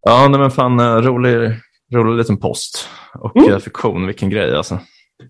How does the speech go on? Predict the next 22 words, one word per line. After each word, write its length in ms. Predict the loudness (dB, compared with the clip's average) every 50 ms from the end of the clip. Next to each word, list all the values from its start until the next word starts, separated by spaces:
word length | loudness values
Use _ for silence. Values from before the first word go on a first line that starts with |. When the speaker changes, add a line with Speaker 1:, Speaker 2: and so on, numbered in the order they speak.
| _ _
Speaker 2:
Vilken 200 | -14 -8 -6 -4
jävla 200 | -2 0 0 0
grej. 300 | 2 4 2 2 2 0 -6 -20 -20 -20 _ _
Speaker 1:
Ja. 280 | 0 2 2 2 0 -2 -6 -8 -4 -4
<laughs> 100 | -4 -4 -4 -8 _ _ _ _ _ _ -20 -20 -20 -16 -12 -8 -8 -8 -8 -10 _ _ -8 -6
Ehm, 600 | -4 -2 0 0 0 -2 -2 -4 -6 -6 -6 -4 -4
har 120 | 0 0
du 60 | 2
något 100 | 2 2
mer, 160 | 2 2 2 4
eh, 320 | 4 4 4 2 0 -2
spännande 340 | -4 -4 -2 0 0 2 0
att 60 | 0
säga 160 | 0 0 0
om 140 | 0 -2 -4
fiktion? 360 | -6 -4 0 0 0 0 0
Jag 80 | -2 -4
känner 240 | -4 -4 -4 -2 -4
att 140 | -4 -4
jag 180 | -4 -2 0 2
har, 200 | 2 2 2 4
ehm, 500 | 2 2 2 2 2 0 0 -2 -2 -4